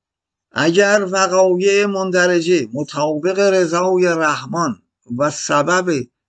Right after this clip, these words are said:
عزت قدیمهٔ عالم انسان باشد،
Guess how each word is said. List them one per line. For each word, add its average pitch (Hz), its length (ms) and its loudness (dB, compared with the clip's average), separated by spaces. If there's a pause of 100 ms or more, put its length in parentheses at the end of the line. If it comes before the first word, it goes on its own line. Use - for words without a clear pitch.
(160)
عزت 147 500 -2
قدیمهٔ 156 840 -2
عالم 127 480 -2 (200)
انسان 104 440 -8
باشد، 117 580 -6